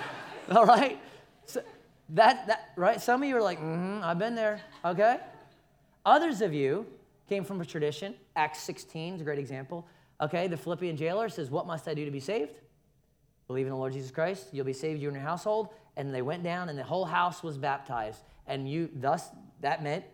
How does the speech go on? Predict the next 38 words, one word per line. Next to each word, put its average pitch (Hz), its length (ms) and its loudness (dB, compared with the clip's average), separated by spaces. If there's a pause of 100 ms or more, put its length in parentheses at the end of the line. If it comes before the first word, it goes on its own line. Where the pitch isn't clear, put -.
that 143 280 -6
there 139 120 0
was 139 160 0
babies 147 400 0
that 156 120 -8
got 151 200 -4
baptized, 123 480 -8 (920)
right? 147 240 -8 (600)
Now, 156 120 0
the 147 60 0
text 156 240 0
doesn't 131 220 -6
say 170 180 0
there 294 100 -4
was 190 120 -2
many 127 180 -6
babies, 117 480 -8 (480)
but 180 120 0
that's 185 300 4 (480)
because 190 360 2
you 196 80 -2
grew 185 160 2
up 170 100 -2
in 175 80 -4
that 165 160 -6
tradition, 202 520 -6 (340)
because, 170 420 -2 (340)
th-, 160 200 -6
look, 180 240 2
see, 190 220 0
all 131 140 2
the 151 80 -2
babies 165 380 0
were 214 100 0
baptized 214 480 0
in 170 80 -6
the 196 80 -4
house. - 500 -10